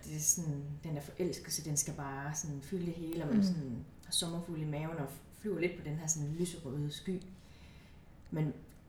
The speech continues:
Speaker 1: det, jeg har oplevet, det er i hvert fald, at i de relationer,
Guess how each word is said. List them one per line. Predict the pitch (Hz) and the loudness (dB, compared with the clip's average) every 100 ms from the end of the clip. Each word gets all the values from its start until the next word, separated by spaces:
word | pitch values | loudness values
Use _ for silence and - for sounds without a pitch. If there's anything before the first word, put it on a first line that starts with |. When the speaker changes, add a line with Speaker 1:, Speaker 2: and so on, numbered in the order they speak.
| - - - 196 | -18 -20 -2 4
Speaker 1:
det, | 202 | 6
jeg | 202 | 6
har | 233 - | 6 2
oplevet, | 156 175 151 147 | -2 2 4 4
det | 143 | 4
er | |
i | |
hvert | 147 143 | 4 4
fald, | - - | 2 -6
at | - - - - - - - - - | -6 -10 -18 -18 -18 -18 -18 -14 -10
i | |
de | 170 190 185 | -4 -2 0
relationer, | 135 143 - 220 - - 147 | 0 0 0 -2 -2 -6 -6